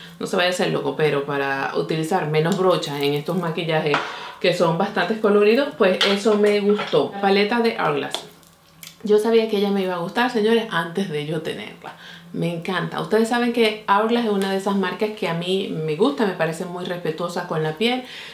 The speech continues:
Miren allí cómo quedó el colorete, que fue lo único que utilicé, y el ilumi-, no, sí, el iluminador también, ya se me está olvidando.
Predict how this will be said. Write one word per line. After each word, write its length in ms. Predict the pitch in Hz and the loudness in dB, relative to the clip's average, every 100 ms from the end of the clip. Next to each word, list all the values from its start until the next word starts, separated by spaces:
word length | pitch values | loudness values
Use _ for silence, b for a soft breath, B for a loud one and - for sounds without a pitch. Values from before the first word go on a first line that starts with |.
| B | B
Miren 340 | 196 202 208 | 4 6 6
allí 500 | 196 185 196 190 - - | 2 2 0 0 -4 0
cómo 360 | 214 196 190 | 2 4 2
quedó 640 | 190 180 175 175 170 160 - | 0 -4 0 0 0 -2 -2
el 240 | 185 180 | -4 -2
colorete, 800 | 180 170 160 196 269 277 285 285 - | 0 0 2 2 2 0 -4 -6 -10
que 80 | 180 | -12
fue 140 | 165 | -8
lo 60 | 170 | -2
único 180 | 208 202 | -2 0
que 60 | |
utilicé, 320 | 196 208 208 233 | 0 0 0 -2
y 120 | 185 | 0
el 120 | 170 | 0
ilumi-, 480 | 165 165 160 156 151 | 0 -2 -4 -4 -4
no, 240 | 165 151 - | -6 -8 -6
sí, 160 | - | 2
el 120 | 170 151 | 2 2
iluminador 640 | 151 156 160 196 190 196 | -2 -2 0 0 0 -2
también, 440 | - 165 143 123 | -2 -4 -4 -4
ya 120 | 151 | -6
se 80 | 165 | -6
me 80 | 160 | -6
está 160 | 165 160 | -4 -4
olvidando. 380 | 151 139 139 | -2 -2 -4